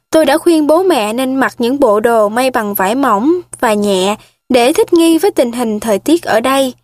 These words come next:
Thế nhưng, vì chưa biết tình hình chuyến đi ra sao, nên cha tôi đã ăn mặc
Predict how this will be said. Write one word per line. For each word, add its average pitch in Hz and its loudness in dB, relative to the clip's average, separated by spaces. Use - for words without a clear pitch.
Thế 254 0
nhưng, 269 2
vì 269 2
chưa 330 2
biết 427 2
tình 269 2
hình 240 -4
chuyến 330 0
đi 330 2
ra 294 0
sao, 285 -2
nên 262 2
cha 262 0
tôi 254 0
đã 220 -2
ăn 269 -4
mặc 208 -4